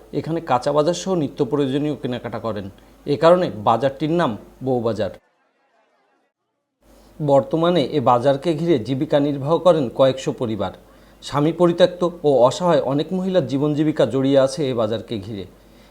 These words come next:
জীবিকা নির্বাহের জন্য অনেক মহিলা এ বাজারে দোকান দিয়ে স্বাবলম্বী হয়েছেন।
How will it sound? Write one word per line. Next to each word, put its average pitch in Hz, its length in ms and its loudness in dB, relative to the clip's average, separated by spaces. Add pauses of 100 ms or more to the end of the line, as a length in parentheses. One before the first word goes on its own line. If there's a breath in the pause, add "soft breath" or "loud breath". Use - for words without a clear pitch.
(160 soft breath)
জীবিকা 147 380 0
নির্বাহের 170 420 2
জন্য 175 220 0
অনেক 139 280 -2
মহিলা 170 220 0
এ 151 100 4
বাজারে 147 300 2
দোকান 117 400 -4
দিয়ে 156 140 0
স্বাবলম্বী 135 580 -2
হয়েছেন। 113 400 -8